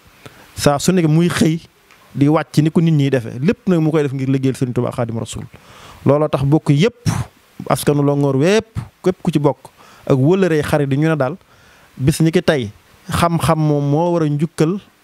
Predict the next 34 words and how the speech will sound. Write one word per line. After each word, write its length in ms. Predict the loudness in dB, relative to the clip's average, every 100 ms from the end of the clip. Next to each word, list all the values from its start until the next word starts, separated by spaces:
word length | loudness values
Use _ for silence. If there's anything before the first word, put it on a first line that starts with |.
| -8
Sëriñ 220 | -2 0
Xaadim 300 | 0 0 0
Mbay, 220 | -2 -4 -6 -2
ci 80 | 0
ñun 180 | 2
ñi 80 | 2
ñoo 140 | 0 -2
koy 160 | -2
doxal. 240 | -4 -4 -10 -16 -20 -20 -4
Looloo 200 | 0 2
tax 140 | 2 0
bokk 240 | 0 2
yépp 420 | 2 2 2 0
ànd 180 | -2 -2
ak 60 | 0
moom, 240 | -2 -4 -10 _ _ -20 -20 -8 0
euh, 220 | 2 2
ak 120 | 0
wëllëre 400 | 2 2 4 2
yi, 200 | 0 -2 -4
ak 120 | -10 -4
xarit 300 | -2 0 0
yi, 140 | -4 -8 _ _ _ -4
ngir 320 | 0 0 -2 -8 -12
daara 340 | -2 0 2 0
ji 160 | 0
nga 100 | 0
xam 220 | 0 0 0
ni 100 | 0
moom 300 | 0 0 0
la 80 | 0
fas 240 | -2 -2
yéenee 320 | 0 2 0
taxawal, 380 | 0 0 -2 -2